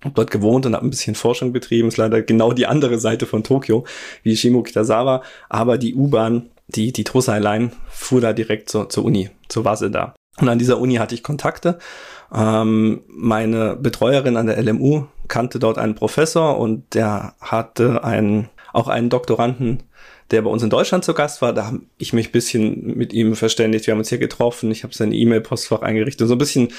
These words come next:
geholfen bei den alltäglichen Problemen. Und im Jahr drauf haben wir dann angefragt und geschaut, hey, wir würden gerne nach Tokio, also ich würde gerne nach Tokio, können wir das andersrum auch machen? Und das ging dann eigentlich relativ einfach. Die einzige Hürde, die wir hatten, ist, man musste immatrikuliert sein.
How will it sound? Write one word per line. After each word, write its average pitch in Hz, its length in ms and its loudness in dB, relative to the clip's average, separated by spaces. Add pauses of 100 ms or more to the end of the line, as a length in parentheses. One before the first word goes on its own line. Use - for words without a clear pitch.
(220)
geholfen 123 520 0
bei 107 100 2
den 104 140 0
alltäglichen 117 560 -2
Problemen. 131 520 2 (440)
Und 123 500 2
im 117 100 2
Jahr 120 160 2
drauf 120 520 -2 (440)
haben 131 240 0
wir 123 80 4
dann 117 120 2
angefragt 160 560 0
und 127 80 -2
geschaut, 127 280 0
hey, 139 260 0 (500)
wir 107 140 2
würden 113 160 4
gerne 110 200 4
nach 110 140 0
Tokio, 131 440 0 (120)
also - 180 -4
ich 120 140 -4
würde 117 160 4
gerne 117 160 4
nach 113 80 2
Tokio, 113 420 0 (240)
können 120 160 2
wir 113 80 4
das 113 40 -2
andersrum 120 340 2
auch 156 160 2
machen? 110 300 -4
Und 110 200 -2
das 123 160 -4
ging 170 160 2
dann 170 160 2 (240)
eigentlich 180 460 -2
relativ 151 360 -2
einfach. 117 560 0 (220)
Die 117 100 4
einzige 135 520 -2
Hürde, 175 340 4
die 135 140 0
wir 123 140 2
hatten, 131 260 -2
ist, - 420 -6
man 117 140 4
musste 135 260 2
immatrikuliert 123 680 2
sein. 156 240 0